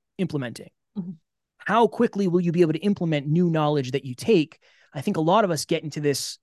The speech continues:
Speaker 1: this cycle where it's like, "I know I should be doing a thousand things, but I can only really do five." Okay, cool. Let's just
Speaker 2: Mm-hmm.
Speaker 1: focus on that for a little bit.
Speaker 2: I think, and then taking it the step further and saying, "I know all of this stuff.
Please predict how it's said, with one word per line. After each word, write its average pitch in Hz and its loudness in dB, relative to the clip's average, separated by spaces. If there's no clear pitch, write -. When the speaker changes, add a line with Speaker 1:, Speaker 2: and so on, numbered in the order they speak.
Speaker 1:
this 143 -6
cycle 226 -2
where 147 -2
it's 135 -8
like, 143 -8
"I 165 -4
know 170 4
I 160 -2
should 165 -4
be 160 -4
doing 147 2
a 123 -8
thousand 143 -4
things, 185 0
but 151 -4
I 143 0
can 139 -4
only 190 0
really 156 0
do 131 -8
five." 110 -6
Okay, 156 -4
cool. 160 4
Let's 185 0
just 196 -4
Speaker 2:
Mm-hmm. 160 -8
Speaker 1:
focus 190 2
on 160 0
that 190 0
for 147 -4
a 127 -2
little 117 -10
bit. - -20
Speaker 2:
I 269 2
think, 320 0
and 269 4
then 277 4
taking 302 -4
it 311 2
the 269 -6
step - -2
further 214 4
and 233 0
saying, 233 0
"I 254 4
know 277 8
all 330 6
of 330 -12
this 330 -4
stuff. 208 4